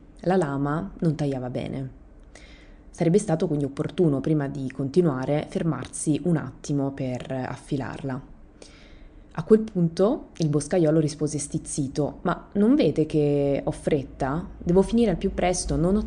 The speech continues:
tempo di affilare la lama." Ora, diciamoci la verità, spesso anche noi adottiamo la stessa mentalità del taglialegna.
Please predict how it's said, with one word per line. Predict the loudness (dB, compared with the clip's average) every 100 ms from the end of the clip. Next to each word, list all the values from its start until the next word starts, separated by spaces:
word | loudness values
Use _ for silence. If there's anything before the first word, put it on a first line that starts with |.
| 2
tempo | 4 4 2
di | 0
affilare | 0 -2 -2 0 -2
la | -2
lama." | -2 -2 -4 -4 -8 -10 -10 -12 -12 -10 -10 -12 -14 -18 -20 -20 -20 -20 -20 -20 -20 -20 2
Ora, | 4 4 2
diciamoci | 0 0 0 2 2 2 0 -2 2
la | 2
verità, | 2 2 0 -2 -4 -8 -18 -20 -20 -20 -20
spesso | -10 2 4 4 2
anche | 0 2
noi | 2 4 0 0
adottiamo | -2 -2 -2 -2 -2 -2
la |
stessa | -2 -4 -4 -2 -4
mentalità | -4 -2 -4 -2 -4
del | -6 -4
taglialegna. | -2 0 0 -2 -4 -4